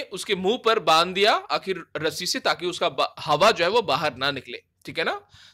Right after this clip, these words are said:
Then हम क्या किए, हम उसे अपने हेयर, ठीक है ना,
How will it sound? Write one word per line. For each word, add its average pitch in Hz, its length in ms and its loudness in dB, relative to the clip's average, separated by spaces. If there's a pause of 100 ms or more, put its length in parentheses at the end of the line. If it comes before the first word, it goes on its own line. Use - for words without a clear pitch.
(120)
Then 214 220 4
हम 202 160 -2
क्या 196 200 4
किए, 226 360 -2 (260)
हम 208 260 -2
उसे 220 260 2 (200)
अपने 180 420 -2
हेयर, 160 480 2 (460)
ठीक 156 140 -6
है 170 60 2
ना, 311 120 -2